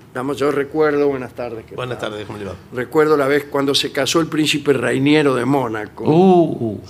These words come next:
Speaker 1: Los cohetes que tiramos.
Speaker 3: Hasta acá se veían desde
Speaker 1: Sí.
Speaker 3: Mónaco.
Speaker 2: <laughs> Pero
Speaker 1: Se
Speaker 2: qué
Speaker 1: veía
Speaker 2: raro, porque
Speaker 1: el resplandor.
Speaker 3: Sí.
Speaker 1: Y, bueno,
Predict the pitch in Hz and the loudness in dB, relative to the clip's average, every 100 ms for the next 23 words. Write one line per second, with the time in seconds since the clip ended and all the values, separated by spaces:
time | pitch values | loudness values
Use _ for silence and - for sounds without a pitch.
0 | - - - 240 202 - - 160 - 117 | -20 -20 -2 2 2 0 -2 0 0 -6
1 | 107 95 110 120 90 - - - - - | -8 -8 -6 -6 -8 -14 -20 -20 -20 -14
2 | - 160 170 180 262 - 160 139 139 117 | -4 -2 -2 0 0 2 2 2 2 0
3 | 113 127 131 135 147 151 156 113 - 143 | -2 0 4 4 6 4 0 -6 -4 0
4 | 175 165 127 - 151 160 170 170 202 165 | 0 -2 -6 -6 0 4 6 6 4 2
5 | 139 139 139 143 151 - 139 139 151 151 | 0 0 0 2 0 0 -4 -2 2 2
6 | 131 147 - 135 127 139 165 - - - | 0 -6 -2 0 2 0 -6 -18 -20 -18
7 | 127 123 117 104 - - 151 113 | -8 -4 -4 -6 -6 0 0 -2